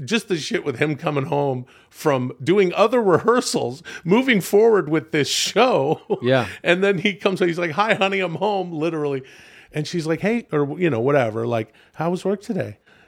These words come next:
Speaker 1: And these fucking security cameras shooting it all. I, at that point, I was like, "Ah!" laughing,
Speaker 2: Yeah,
Speaker 1: 'cause
Speaker 2: it's
Speaker 1: like
Speaker 2: so fucking funny. The
Speaker 1: Yeah.
Speaker 2: woman who is his wife is like, "Gee, you've just never seen anything like it on television,
Speaker 1: Yeah,
Speaker 2: ever, ever
Speaker 1: Angela
Speaker 2: in your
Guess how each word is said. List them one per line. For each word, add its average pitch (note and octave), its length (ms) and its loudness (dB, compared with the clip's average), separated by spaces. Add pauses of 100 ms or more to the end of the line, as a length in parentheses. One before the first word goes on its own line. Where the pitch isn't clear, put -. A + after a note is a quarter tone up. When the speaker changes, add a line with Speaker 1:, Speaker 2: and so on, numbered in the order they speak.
(100)
Speaker 1:
And C3+ 100 -2
these C3+ 140 -2
fucking - 300 -2
security D3+ 420 0
cameras C3+ 320 -2
shooting C#3+ 280 -2
it C3 100 0
all. B2+ 320 2
I, D3+ 160 4
at D#3 120 0
that F3 180 -2
point, D3 180 -4
I - 20 -2
was C#3+ 140 -2
like, C#3+ 140 2
"Ah!" C#4+ 1080 -2
laughing, D#3+ 160 0
Speaker 2:
Yeah, C#3 200 2
Speaker 1:
'cause D#3+ 160 -14
Speaker 2:
it's D#3 140 0
Speaker 1:
like E3 140 -2
Speaker 2:
so D#3 240 2
fucking D#3 340 -2
funny. A#2 360 -4
The B2+ 240 0
Speaker 1:
Yeah. B2+ 120 -2
Speaker 2:
woman E3+ 220 2
who E3 180 2
is B2+ 140 0
his A#2 160 -6
wife A#2 460 -2
is B2+ 240 0
like, A2+ 340 2 (680)
"Gee, D3 160 2
you've C#3 180 -2
just C#3+ 180 -4
never C3+ 200 4
seen B2+ 180 -2
anything A#2 240 -2
like G#2+ 200 0
it A2 60 0
on G2 120 0
television, F#2+ 520 -2
Speaker 1:
Yeah, D#3 200 2
Speaker 2:
ever, C3 420 0
ever D3+ 140 0
Speaker 1:
Angela A#2+ 320 0
Speaker 2:
in A2+ 60 -2
your A2 100 -2